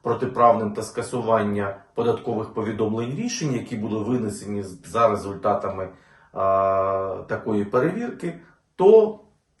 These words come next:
суд, який буде розглядати справу, повинен бути розглядати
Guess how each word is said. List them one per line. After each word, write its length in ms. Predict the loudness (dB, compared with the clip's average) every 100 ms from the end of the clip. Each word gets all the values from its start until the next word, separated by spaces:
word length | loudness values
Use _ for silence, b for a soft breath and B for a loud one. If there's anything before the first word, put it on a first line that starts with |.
| -16
суд, 420 | -8 -2 -2 -2
який 240 | -6 -6
буде 220 | -8 -2
розглядати 500 | 0 2 2 0 0
справу, 720 | -6 -4 4 6 6 4 0 -6
повинен 460 | -4 0 0 0 -2
бути 260 | -4 -2
розглядати 760 | -2 -2 -4 -2 0 0 -2 -6